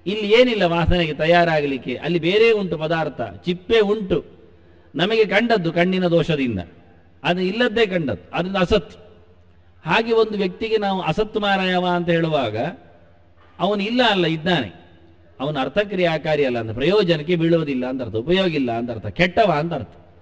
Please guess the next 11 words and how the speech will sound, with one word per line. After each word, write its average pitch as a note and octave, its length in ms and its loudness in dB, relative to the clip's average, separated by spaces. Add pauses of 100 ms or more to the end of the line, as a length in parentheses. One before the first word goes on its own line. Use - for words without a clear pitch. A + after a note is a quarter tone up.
(420)
ಹಾಗಾದ್ರೆ G#3 360 -2
ಸತ್ A#3 280 0
ಅಂದ್ರೆ F#3 220 2
ಏನು? D#3 140 -2
ಒಳ್ಳೆಯವ A3 400 0
ಅಂತ. A2+ 240 -6
ನಾನು C#3+ 220 -2
ಯಾವನ್ನೂ F3 400 2
ಹಾಗೆ E3 180 -2
ಕರೆಯುವುದಿಲ್ಲ D3+ 480 2
ನಾವು. G#2+ 240 -6